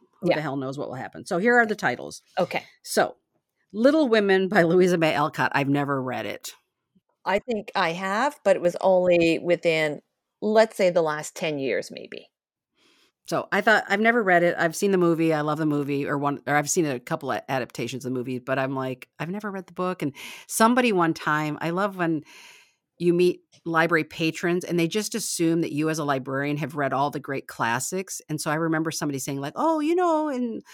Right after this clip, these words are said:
Speaker 1: Little Women, blah, blah, blah." And I was like, I'm just gonna fake it. <laughs> I'm not even gonna admit that I haven't read
Speaker 2: Like,
Speaker 1: it. I'm just
Speaker 2: "I've
Speaker 1: gonna
Speaker 2: watched the
Speaker 1: lie."
Speaker 2: movie. I can fake it.
Speaker 1: <laughs>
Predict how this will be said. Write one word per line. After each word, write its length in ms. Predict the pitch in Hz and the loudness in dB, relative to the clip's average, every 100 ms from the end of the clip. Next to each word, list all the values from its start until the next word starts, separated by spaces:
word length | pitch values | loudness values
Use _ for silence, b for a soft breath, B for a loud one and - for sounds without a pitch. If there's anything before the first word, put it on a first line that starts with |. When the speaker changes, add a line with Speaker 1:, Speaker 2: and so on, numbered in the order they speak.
| B - | B -4
Speaker 1:
Little 200 | 247 247 | 0 0
Women, 300 | 233 233 214 | 0 -2 0
blah, 160 | 214 | 0
blah, 160 | 214 208 | 2 0
blah." 280 | 202 202 208 | 0 0 0
And 100 | - 147 | 0 -4
I 40 | |
was 120 | 147 | -4
like, 180 | 123 123 | -8 -8
I'm 80 | 143 | -8
just 160 | 139 - | -8 -12
gonna 120 | 131 | -14
fake 300 | - 113 - | -12 -12 -12
it. 80 | - | -10
<laughs> 0 | |
I'm 400 | 170 - - - | -12 -8 -8 0
not 160 | 453 - | 2 2
even 200 | 330 330 | 2 4
gonna 200 | 277 262 | 4 4
admit 260 | 240 240 240 | 2 2 2
that 100 | 247 | 4
I 80 | 247 | 4
haven't 280 | 226 220 | 2 0
read 200 | 220 208 | 0 4
Speaker 2:
Like, 100 | 220 226 | 6 4
Speaker 1:
it. 40 | |
I'm 100 | 240 | -2
just 120 | 254 339 | 0 2
Speaker 2:
"I've 40 | |
Speaker 1:
gonna 140 | 311 330 | 6 6
Speaker 2:
watched 280 | 311 320 311 | 4 0 2
the 60 | |
Speaker 1:
lie." 20 | 185 | 6
Speaker 2:
movie. 260 | 175 202 269 - | 6 4 0 2
I 140 | 330 | 0
can 180 | - 427 | 2 -2
fake 260 | - 508 - | 0 -2 0
it. 160 | 240 - | -2 4
Speaker 1:
<laughs> 240 | 311 - | 4 4